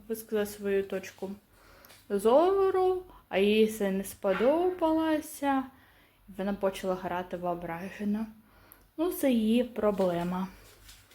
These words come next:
Як то кажуть, завжди так з свекрухами та сином. Мама сина завжди думає, що вона краще все знає.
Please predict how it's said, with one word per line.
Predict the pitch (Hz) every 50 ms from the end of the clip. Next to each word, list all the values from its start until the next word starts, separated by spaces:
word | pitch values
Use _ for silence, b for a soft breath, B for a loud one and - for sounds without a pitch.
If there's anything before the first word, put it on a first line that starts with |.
| b b b b b b b b _ _ _ _ b b b b b b b b b b b - - - - _ _ -
Як | 240 240 240 -
то | - 240 226
кажуть, | 226 - 240 240 240 - 240 226 - - B B B B B B B B B -
завжди | 226 220 220 220 226 196 196 190
так | 185 190 190 190 - - - - B B B B B B B B B B B B B B B
з | -
свекрухами | - - 214 208 220 214 - 208 208 202 202 - - 214 214 214 214 214 214 208 - B B B B B B _
та | - 208 202
сином. | 202 - - - 196 190 190 196 196 196 190 - - - _ _ B B B B B B B B B _ _ _ _ _ _ _ _ _ _ _ _ _ _ _ _
Мама | 220 214 220 214 208 214 208 208 208 -
сина | - - 220 214 208 208 202 196
завжди | 190 196 196 196 202 202 180 190 202
думає, | 180 202 196 196 196 202 208 214 208 202 - - B B B B B B B B
що | - - - 202
вона | 202 196 196 196
краще | 196 - 196 190 185 185 185 - -
все | 190 - - - 185 185
знає. | 185 - 180 170 170 175 180 190 196